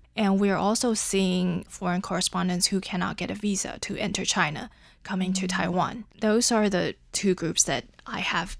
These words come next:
Speaker 1: observed.
Speaker 2: What would you say then, you know, Taiwan as a democratic, self-governing island, what role does Taiwan have to play as these restrictions around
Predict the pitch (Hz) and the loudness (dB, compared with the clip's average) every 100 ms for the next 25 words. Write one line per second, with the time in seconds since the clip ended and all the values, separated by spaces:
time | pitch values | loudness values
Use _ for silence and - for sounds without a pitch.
0 | - 202 - 92 220 - - 269 269 285 | -8 -2 0 0 -8 -12 -8 2 4 6
1 | 240 254 - 240 233 208 175 185 202 190 | 6 4 4 4 6 6 4 2 2 0
2 | - 202 196 190 185 185 - 190 202 208 | 0 4 4 2 2 0 0 0 0 -4
3 | - 202 208 208 - 196 180 - 185 170 | -6 0 2 2 2 -2 -2 -2 0 0
4 | - - 208 214 - 202 208 202 170 160 | -4 6 8 8 6 4 4 2 2 0
5 | 160 - 180 180 151 120 156 190 - - | -2 2 4 4 4 2 -2 -4 -8 -18
6 | - 202 233 220 233 226 214 214 - 185 | -12 2 4 8 10 10 8 4 -2 0
7 | 185 175 175 185 175 - - 170 - 180 | 2 2 2 -2 -4 -4 -8 -8 -6 -4
8 | 165 180 190 180 180 - 190 - 185 - | -2 -2 -2 -2 -2 -2 -4 -2 -2 -4
9 | - 202 175 170 165 - - 190 196 190 | -2 2 2 0 -4 -6 -6 0 6 8
10 | 214 214 214 | 8 8 6